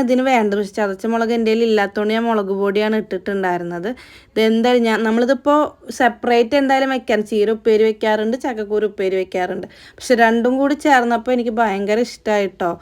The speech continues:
അപ്പോൾ നിങ്ങളെന്തായാലും ഒന്ന് ട്രൈ ചെയ്ത് നോക്കി നോക്കണം, കാരണം അസാധ്യ ടേസ്റ്റാണ്. എനിക്ക് ഒരുപാട് ഇഷ്ടപ്പെട്ടിട്ടുണ്ടായിരുന്നു. നാടൻ കറികളൊക്കെ ഇഷ്ടപ്പെടുന്ന എല്ലാവർക്കും ഈ ഒരു ഉപ്പേരി ഇഷ്ടപ്പെടും ട്ടോ, കാരണം അതിൻ്റെ ടേസ്റ്റ് ഒരു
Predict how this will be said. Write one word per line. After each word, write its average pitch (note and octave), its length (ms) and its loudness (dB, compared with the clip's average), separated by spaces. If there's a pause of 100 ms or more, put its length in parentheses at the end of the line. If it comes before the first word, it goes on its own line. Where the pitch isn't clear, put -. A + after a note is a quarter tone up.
(160)
അപ്പോൾ - 200 -8
നിങ്ങളെന്തായാലും G#3 560 2
ഒന്ന് G#3+ 120 -2
ട്രൈ G3+ 160 2 (140)
ചെയ്ത് G#3 220 2
നോക്കി G3 300 -2
നോക്കണം, F3+ 380 -4
കാരണം F#3 320 -4 (480)
അസാധ്യ G3+ 540 2
ടേസ്റ്റാണ്. G3+ 640 2
എനിക്ക് F#3+ 240 0
ഒരുപാട് F#3+ 480 4
ഇഷ്ടപ്പെട്ടിട്ടുണ്ടായിരുന്നു. F#3+ 1080 -2 (520)
നാടൻ B3 480 4
കറികളൊക്കെ B3 560 2
ഇഷ്ടപ്പെടുന്ന A3+ 520 -2
എല്ലാവർക്കും G3+ 540 0
ഈ A3+ 80 2
ഒരു A3 100 0
ഉപ്പേരി G3 340 0
ഇഷ്ടപ്പെടും F3+ 540 -4
ട്ടോ, F3 120 -4 (100)
കാരണം F3+ 300 -4 (400)
അതിൻ്റെ A3 220 0 (100)
ടേസ്റ്റ് A#3 420 2
ഒരു A#3+ 80 -4